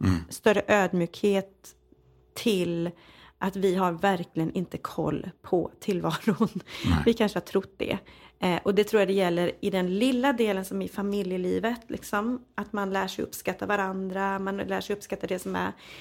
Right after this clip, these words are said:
Speaker 2: Eh, men också i, i det stora perspektivet så tror jag alla känner så. Att, eh, oj, vad vi har tagit saker för givet.
Speaker 1: Mm.
Speaker 2: Allt ifrån företagsledare, politiker, världsledare,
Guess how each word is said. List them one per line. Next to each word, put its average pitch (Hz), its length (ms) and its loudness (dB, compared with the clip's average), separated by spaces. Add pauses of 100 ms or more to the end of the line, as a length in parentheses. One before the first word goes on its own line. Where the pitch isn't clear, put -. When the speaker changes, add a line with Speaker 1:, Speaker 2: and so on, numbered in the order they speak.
(220)
Speaker 2:
Eh, 175 280 0 (580)
men 202 340 2
också 196 640 0
i, 185 480 0
i 196 40 2
det 196 100 0
stora 190 280 2
perspektivet 180 580 -4
så - 80 -12
tror 175 200 -2
jag 170 80 0 (380)
alla 196 520 4
känner 180 400 -6
så. - 280 -6 (580)
Att, - 500 0 (480)
eh, 165 320 2 (240)
oj, 196 500 4
vad 190 140 0
vi 175 140 0
har 175 60 -2
tagit 170 340 -4
saker 180 280 -4
för - 140 -4
givet. 196 720 -4
Speaker 1:
Mm. 92 140 2 (200)
Speaker 2:
Allt 214 260 4
ifrån 196 300 0
företagsledare, 175 840 0
politiker, 180 640 0
världsledare, 185 1000 0